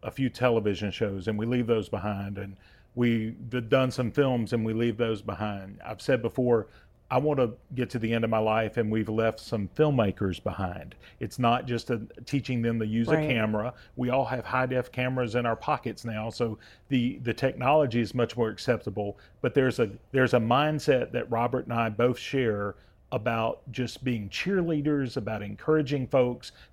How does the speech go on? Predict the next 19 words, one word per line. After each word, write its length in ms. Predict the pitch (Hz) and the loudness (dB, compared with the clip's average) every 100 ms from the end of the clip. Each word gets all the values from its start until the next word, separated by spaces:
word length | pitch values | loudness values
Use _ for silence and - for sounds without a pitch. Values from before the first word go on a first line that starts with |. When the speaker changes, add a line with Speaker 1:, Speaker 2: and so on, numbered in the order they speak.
| - | 0
Speaker 1:
finding 440 | 139 160 160 147 | 2 2 0 0
the 100 | 123 | 0
good 360 | 107 123 127 117 | 2 2 2 0
that 140 | 113 | -2
we 160 | 131 123 | -2 -2
can 160 | 120 107 | 0 -2
highlight, 800 | - 127 135 123 131 127 117 - - _ | 0 2 4 2 2 0 -8 -16 -20 _
uh, 240 | - 117 117 | -4 -2 -2
in 160 | 123 120 | 0 2
whatever 400 | 165 160 120 - | 4 6 4 0
story 420 | - 127 117 107 | 0 2 2 2
we're 140 | 104 | 0
telling. 420 | 104 113 101 104 | 0 -2 -2 -2
It's 160 | 117 - | -4 -2
not 140 | 165 | 0
about 260 | 180 160 - | 6 6 6
rose-colored 640 | 147 139 135 - 143 120 | 4 2 0 0 2 2
glasses, 600 | 117 147 147 117 117 117 | 4 4 4 2 -6 -6
Speaker 2:
Mm-hmm. 200 | 151 151 | -10 -12